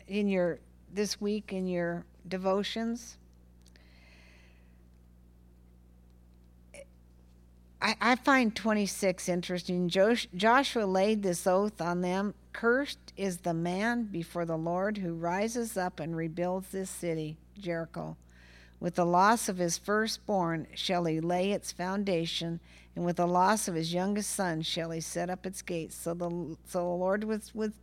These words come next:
Joshua, and his fame was in all the land. I am stopping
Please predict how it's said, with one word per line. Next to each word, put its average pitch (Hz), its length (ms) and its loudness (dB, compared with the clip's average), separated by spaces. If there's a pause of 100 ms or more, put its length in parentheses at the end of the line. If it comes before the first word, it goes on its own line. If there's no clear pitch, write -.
Joshua, 185 560 -2 (340)
and 170 80 -6
his 175 180 -4
fame 180 360 -4
was 175 260 -6 (320)
in 170 160 -4
all 165 220 -2
the 165 100 -6
land. 165 320 -6 (180)
I 190 140 -6
am 233 180 -4
stopping 190 840 -8